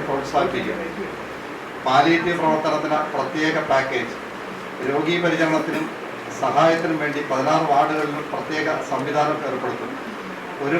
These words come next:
വാർഡിൽ ഒരു സുരക്ഷാ സേന. ജനങ്ങളുടെ സുരക്ഷിതത്വം ഉറപ്പുവരുത്തുന്നതിന് ഒരു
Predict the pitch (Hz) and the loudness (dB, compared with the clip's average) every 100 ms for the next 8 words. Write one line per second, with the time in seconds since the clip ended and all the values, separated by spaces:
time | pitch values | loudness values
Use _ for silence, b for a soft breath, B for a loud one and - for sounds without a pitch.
0 | 160 160 160 160 147 147 147 143 143 160 | 6 4 4 0 -2 -2 -2 -2 -2 0
1 | 151 131 127 - - - - - - 139 | 0 0 -2 -4 -6 -10 -10 -8 -4 0
2 | 160 170 170 - 147 147 170 165 165 151 | 2 4 2 0 0 -2 -2 -2 -2 0
3 | 139 143 160 160 160 147 151 151 139 135 | 0 0 0 -2 -2 0 0 0 -2 -4